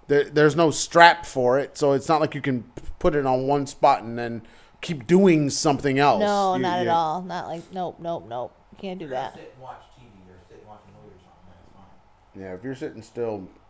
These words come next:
Speaker 1: you're pretty much okay.
Speaker 2: Yeah.
Speaker 1: But if you're gonna be any, in any way active or doing anything, you're, then they're not so useful.
Speaker 2: Although I have to say, the greatest acquisition we've gotten since being here is that gigantic heating pad for our bed.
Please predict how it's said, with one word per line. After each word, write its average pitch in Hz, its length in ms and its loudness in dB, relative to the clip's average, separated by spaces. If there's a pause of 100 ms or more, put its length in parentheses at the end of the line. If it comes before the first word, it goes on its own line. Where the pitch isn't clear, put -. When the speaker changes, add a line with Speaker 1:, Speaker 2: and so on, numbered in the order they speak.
Speaker 1:
you're 98 140 -14
pretty 95 300 -14
much 78 220 -14
okay. 73 300 -14 (460)
Speaker 2:
Yeah. 180 160 -10 (420)
Speaker 1:
But 92 100 -10
if 90 80 -12
you're 113 80 -8
gonna 113 160 -6
be 95 140 -12 (340)
any, 117 380 -8
in 123 260 -8
any 147 280 -4
way 110 560 -2
active 113 540 -2
or 110 120 -6
doing 107 360 -6
anything, 95 460 -10
you're, 87 220 -10 (120)
then 80 320 -10
they're 87 320 -6 (760)
not 92 360 -14
so 104 140 -12
useful. 85 520 -16 (400)
Speaker 2:
Although 240 200 0
I 226 100 0
have 262 300 -6
to 320 120 -12
say, 220 240 -6
the 208 100 -8
greatest 233 680 -8
acquisition 220 680 -8
we've 196 200 -8
gotten 202 320 -6
since 196 240 -14
being 202 300 -10
here 185 240 -8
is 180 200 -10
that 170 260 -8
gigantic 196 800 -8
heating 202 320 -10
pad 180 260 -4
for 170 80 -10
our 165 80 -6
bed. 175 280 -6